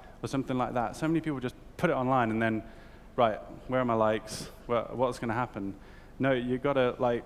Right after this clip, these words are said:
it's crazy. I made a free font, and it's, um, crazy how much commission work I've had back just from a free font that I uploaded online and people just shared because it was free. Um,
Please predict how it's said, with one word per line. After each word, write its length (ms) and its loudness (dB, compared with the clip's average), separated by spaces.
it's 140 -2
crazy. 460 4
I 80 6
made 200 4
a 40 2
free 200 -2
font, 440 0
and 140 -2
it's, 340 -6
um, 520 2
crazy 240 2
how 120 0
much 380 -4
commission 480 0
work 320 4
I've 160 -2
had 260 -4
back 440 0
just 200 -4
from 140 0
a 60 -2
free 220 -2
font 280 -2
that 100 -2
I 260 0
uploaded 360 0
online 380 0
and 100 -6
people 260 -6
just 240 -8
shared 320 2
because 220 -2
it 80 -6
was 100 -10
free. 300 -10
Um, 460 0